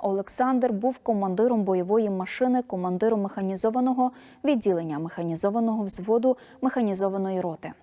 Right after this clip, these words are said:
Про церемонію прощання з оборонцем та чин похорону буде повідомлено додатково.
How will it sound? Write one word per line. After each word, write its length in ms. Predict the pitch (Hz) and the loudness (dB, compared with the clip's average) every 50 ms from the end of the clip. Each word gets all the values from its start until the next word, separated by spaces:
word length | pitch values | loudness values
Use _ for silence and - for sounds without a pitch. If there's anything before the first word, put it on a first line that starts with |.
| _ _ - - - - - - - - - - - _ _ | _ _ -20 -20 -20 -20 -20 -20 -20 -20 -20 -20 -20 _ _
Про 260 | - 277 302 311 285 | 2 4 4 4 2
церемонію 680 | 262 - - 262 247 247 240 262 285 285 269 262 247 214 | 2 0 0 2 2 4 4 4 4 4 4 4 4 2
прощання 720 | - - 233 220 - - 269 277 294 294 277 269 240 226 | 0 0 -2 -2 0 0 2 2 4 4 4 4 4 2
з 160 | - - - - | 0 -2 -2 -4
оборонцем 600 | 202 185 208 208 233 254 285 285 269 - 247 220 | -4 -2 0 2 4 4 4 2 2 2 0 0
та 140 | - 190 180 | 0 0 -2
чин 260 | - - 247 262 262 | 0 2 2 2 2
похорону 600 | - - 285 285 277 - 285 285 277 254 254 254 | 2 2 2 2 2 2 2 2 4 4 4 2
буде 320 | 214 190 202 220 226 262 | 2 0 0 0 0 0
повідомлено 720 | 247 - 285 285 262 254 190 202 202 202 208 202 202 196 196 | 0 2 0 2 2 2 2 2 0 0 0 0 0 0 0
додатково. 680 | 175 190 175 185 175 - - - 202 190 165 165 160 | -2 -2 0 0 -2 -4 -2 -2 -2 0 0 -2 -6